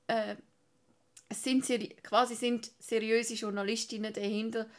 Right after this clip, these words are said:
die seriöse Arbeit machen und denen halt dann zulassen. Und ich, ich habe das, mir hat das sehr gut gefallen. Ich han, was mir sehr gut gefallen hat,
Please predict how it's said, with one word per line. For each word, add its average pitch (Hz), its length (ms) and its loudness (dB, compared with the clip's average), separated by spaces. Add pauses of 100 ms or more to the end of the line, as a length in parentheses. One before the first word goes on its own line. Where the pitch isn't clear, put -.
(200)
die 196 60 -4
seriöse 220 640 0
Arbeit 202 560 0
machen 185 380 -4 (540)
und 208 400 -2 (140)
denen 208 220 2
halt 208 220 -2
dann 196 160 -4
zulassen. 190 680 -2
Und 190 240 -8 (460)
ich, - 220 -18
ich 269 120 -2
habe 294 120 4
das, 277 120 -2 (800)
mir 262 260 2
hat 262 160 0
das 226 160 -6
sehr 233 140 4
gut 226 200 0
gefallen. 233 520 4 (360)
Ich - 160 -8
han, 233 360 0 (920)
was 233 200 0
mir 269 180 4
sehr 269 200 2
gut 240 220 2
gefallen 226 420 4
hat, 214 160 -2